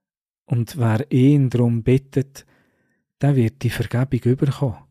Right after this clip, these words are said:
Das ist die Vergebungsgewissheit. Das ist die, die die Menschen leicht gemacht hat, dankbar und tröstet.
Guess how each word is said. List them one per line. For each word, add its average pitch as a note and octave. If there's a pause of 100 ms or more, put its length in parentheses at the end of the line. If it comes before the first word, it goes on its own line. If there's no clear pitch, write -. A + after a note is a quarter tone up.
(1160)
Das -
ist B2+
die -
Vergebungsgewissheit. -
Das -
ist -
die, B2 (720)
die B2
die B3+
Menschen A#2+
leicht A2+ (140)
gemacht -
hat, - (640)
dankbar A2+
und G2+
tröstet. -